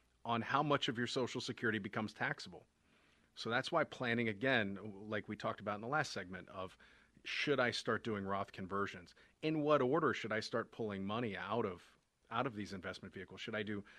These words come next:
some from my I R A, some from my Roth, some from maybe a rental property, or some from different places to help minimize the impact of taxes on Social Security? Um, and these, there are strategies that you can employ,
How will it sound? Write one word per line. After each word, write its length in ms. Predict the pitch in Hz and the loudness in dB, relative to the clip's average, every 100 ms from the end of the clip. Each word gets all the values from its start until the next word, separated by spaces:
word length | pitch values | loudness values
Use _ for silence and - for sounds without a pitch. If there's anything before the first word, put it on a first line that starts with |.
| - - | -20 -14
some 420 | - 135 123 120 | -2 2 4 2
from 200 | - 117 | 2 0
my 240 | 107 107 | 2 2
I 160 | 107 107 | 2 2
R 160 | 107 | 2
A, 140 | 107 104 | 2 0
some 340 | - 107 107 | -2 -4 -4
from 200 | 98 107 | -4 -4
my 140 | 101 95 | -2 -2
Roth, 400 | 98 104 101 - | -2 0 -2 -4
some 340 | - 110 107 | -6 -4 -4
from 200 | - 98 | -6 -6
maybe 240 | 101 104 | -4 -4
a 40 | 90 | -6
rental 300 | 90 107 110 | -2 0 0
property, 480 | - 101 101 101 90 | -2 -4 -4 -4 -6
or 100 | 85 - - | -10 -16 -18
some 340 | - - 170 165 | -8 0 2 2
from 220 | - 127 | 2 2
different 300 | 120 - 107 | 2 0 -4
places 480 | - 117 123 110 - | -2 -2 -2 -6 -8
to 100 | 104 | -8
help 260 | 113 113 | -4 -4
minimize 680 | 107 98 123 139 107 95 95 | -4 -2 2 2 2 -2 -6
the 160 | 92 101 | -6 -6
impact 360 | 101 110 98 | -4 -4 -6
of 100 | 101 - | -8 -10
taxes 420 | 98 98 117 101 | -8 -8 -10 -10
on 120 | 90 | -10
Social 300 | - 104 - | -10 -10 -10
Security? 480 | 104 101 104 117 - _ - - - - | -14 -10 -4 -4 -4 _ -20 -20 -20 -16
Um, 220 | - 98 92 | -8 -8 -4
and 100 | 120 | -2
these, 160 | 143 135 | -2 0
there 180 | 135 | 2
are 60 | 143 | 4
strategies 560 | - 131 135 156 117 110 | 2 4 4 4 -2 -4
that 100 | 107 | -6
you 80 | |
can 140 | 107 107 | -4 -6
employ, 420 | 92 - 147 110 | -6 -6 -4 -4